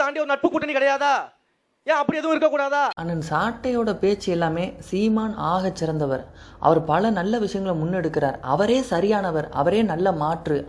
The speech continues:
Speaker 2: அவரே இளைஞர்களின் நம்பிக்கை நட்சத்திரம்னு அப்படின்னு ரொம்ப அழகா அவரோட பாணியில நகைச்சுவை கலந்து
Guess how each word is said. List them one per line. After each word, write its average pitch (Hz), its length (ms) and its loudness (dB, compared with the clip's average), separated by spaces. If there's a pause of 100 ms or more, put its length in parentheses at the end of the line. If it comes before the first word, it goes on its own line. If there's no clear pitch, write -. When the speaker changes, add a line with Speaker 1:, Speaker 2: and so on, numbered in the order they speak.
Speaker 2:
அவரே 170 280 4
இளைஞர்களின் 185 560 0 (320)
நம்பிக்கை 202 420 0
நட்சத்திரம்னு 165 580 -2 (280)
அப்படின்னு 214 320 6 (180)
ரொம்ப 226 380 2
அழகா 196 280 -2 (140)
அவரோட 214 380 4 (100)
பாணியில 180 400 0 (300)
நகைச்சுவை 202 460 -2 (100)
கலந்து 170 340 0